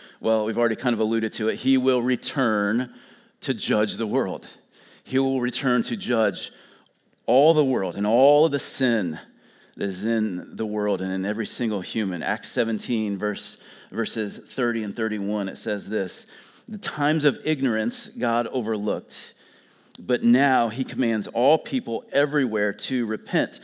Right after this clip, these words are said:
Repent just means turn away from your sin. Turn away from the way that you're walking, from going your own way,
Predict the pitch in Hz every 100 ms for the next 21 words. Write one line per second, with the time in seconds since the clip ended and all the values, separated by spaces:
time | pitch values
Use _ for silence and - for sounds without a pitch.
0 | - - 113 156 - 143 151 131 - -
1 | 151 160 139 127 131 - 123 117 110 -
2 | 123 101 - - - - - 143 139 135
3 | 139 139 135 120 113 117 123 131 127 120
4 | 131 120 120 131 131 123 117 110 123 113
5 | 117 117 139 143 127 123 123 135 139